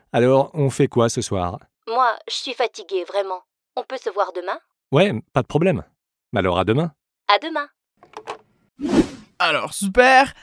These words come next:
Speaker 3: Agora a gente passa pra ponte. A primeira frase do diálogo é:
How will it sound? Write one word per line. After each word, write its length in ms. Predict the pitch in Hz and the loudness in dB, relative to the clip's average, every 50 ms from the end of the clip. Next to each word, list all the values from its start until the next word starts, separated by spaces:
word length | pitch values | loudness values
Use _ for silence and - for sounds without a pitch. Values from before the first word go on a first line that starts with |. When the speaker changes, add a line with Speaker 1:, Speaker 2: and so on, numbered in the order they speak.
| _ _ - | _ _ -4
Speaker 3:
Agora 240 | 170 180 220 254 | 0 2 4 4
a 20 | 262 | 4
gente 240 | 240 262 262 - - | 2 0 -4 -4 -2
passa 380 | - 190 170 202 - - 233 | 0 0 2 2 0 -2 -6
pra 320 | 226 _ - 220 214 - - - - _ _ _ _ _ - | -6 _ -2 0 0 0 -2 -6 -16 _ _ _ _ _ 0
ponte. 800 | 208 208 220 226 214 185 147 117 127 131 _ - - - - _ _ _ _ _ _ _ _ _ | 2 2 2 2 0 -2 -4 -8 -12 -16 _ -14 -14 -14 -16 _ _ _ _ _ _ _ _ _
A 80 | - 180 | -10 -6
primeira 320 | - 269 330 370 370 302 | -4 -4 -2 0 -2 -2
frase 360 | - - 226 208 208 185 165 | 0 0 2 2 2 0 -2
do 100 | 151 151 | -6 -8
diálogo 480 | 139 139 147 143 151 185 208 190 202 160 | -6 -2 0 0 0 0 -2 -2 -2 -4
é: 160 | - - | -4 -6